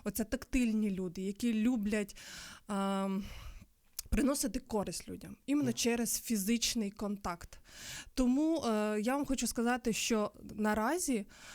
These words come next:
Speaker 1: вісо-, відсотків вісімдесят масажистів в Україні не мають медичної освіти. Але це, е, не заважає самостійно вивчати анатомію,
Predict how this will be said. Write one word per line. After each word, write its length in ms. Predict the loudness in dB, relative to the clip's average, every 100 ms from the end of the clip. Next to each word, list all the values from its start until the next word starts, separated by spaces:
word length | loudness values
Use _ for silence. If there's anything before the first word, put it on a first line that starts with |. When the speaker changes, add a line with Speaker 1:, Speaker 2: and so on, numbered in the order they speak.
| -18 -20 -20 _ _ -12
Speaker 1:
вісо-, 520 | -2 0 2 2 0 0
відсотків 460 | 2 0 0 -2
вісімдесят 680 | 0 0 0 0 -2 -2 -2 -8 -10
масажистів 640 | -6 -2 -2 -2 -2 -4 -8 -6
в 60 |
Україні 640 | -4 -2 -2 0 2 0 0
не 240 | 2 4 6
мають 480 | 2 0 -4 -6 -6
медичної 540 | -2 -2 -4 -6 -6
освіти. 380 | -4 -6 -6 -10 _
Але 440 | -4 0 0 0 -2
це, 500 | -2 0 0 0 -6 -10
е, 40 | -8 -2
не 160 | 0 2
заважає 720 | 2 0 2 0 0 -2 -6 _ -8
самостійно 600 | -2 2 0 0 -2 -2
вивчати 540 | 0 0 0 -4 -4 -4
анатомію, 680 | 0 2 0 0 0 -2 -6